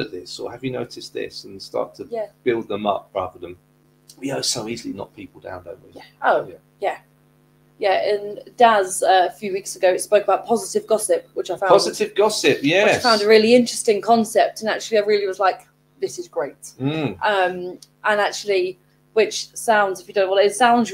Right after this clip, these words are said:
Speaker 2: really like, "That's not a thing, you can't gossip positively."
Speaker 1: Yeah.
Speaker 2: But it's about saying, like, you know, if you're, for example, in those conversations, or even not in those conversations, just generally,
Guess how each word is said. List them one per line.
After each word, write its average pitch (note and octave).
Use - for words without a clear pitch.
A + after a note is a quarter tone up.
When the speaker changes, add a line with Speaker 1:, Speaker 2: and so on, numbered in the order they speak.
Speaker 2:
really F#3+
like, E3+
"That's E3+
not E3
a D#3+
thing, F3+
you D#3+
can't E3
gossip -
positively." F3+
Speaker 1:
Yeah. D3
Speaker 2:
But A3+
it's A3+
about -
saying, A3
like, F3
you A#3
know, G3+
if B3+
you're, B3
for C4
example, A#3
in B3+
those A#3
conversations, F3+
or G#3+
even D#4+
not G#3+
in F#3+
those -
conversations, F3
just -
generally, G3+